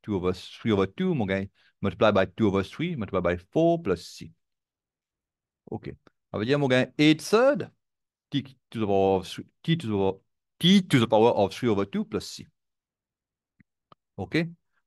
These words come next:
particles start from rest, implying that V is equal to zero at T is equal to zero, implying that C est égal à zéro. Indirectement là-haut,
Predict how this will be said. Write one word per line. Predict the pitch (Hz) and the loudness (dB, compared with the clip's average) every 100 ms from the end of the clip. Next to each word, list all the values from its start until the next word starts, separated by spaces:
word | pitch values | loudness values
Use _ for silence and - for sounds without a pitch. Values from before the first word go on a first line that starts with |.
| _ | _
particles | 135 143 160 202 220 - - | 4 4 4 4 4 2 -12
start | - - 135 131 | -10 2 2 2
from | 101 107 | 0 2
rest, | 196 277 - - _ _ _ _ _ _ _ _ _ _ _ _ _ | 2 2 -6 -20 _ _ _ _ _ _ _ _ _ _ _ _ _
implying | 123 113 107 120 135 | -6 -2 2 2 2
that | 104 | 0
V | 95 98 170 160 | -4 -4 0 0
is | |
equal | 135 113 | 0 -4
to | 110 | -4
zero | 101 113 - | -4 -4 -2
at | 104 - _ | -4 -6 _
T | 104 | -8
is | 87 | -6
equal | 80 | -8
to | 85 | -8
zero, | 117 202 302 - _ _ _ _ _ - | -6 -4 -4 -6 _ _ _ _ _ -8
implying | 104 101 107 | 0 2 2
that | 101 - | 0 -4
C | - 113 104 | -8 -2 0
est | |
égal | 92 78 | 0 -2
à | |
zéro. | 76 - 55 - _ _ | -4 -10 -14 -18 _ _
Indirectement | 90 85 90 90 107 | -8 -4 -2 0 0
là-haut, | 76 76 104 139 | 0 0 -2 -4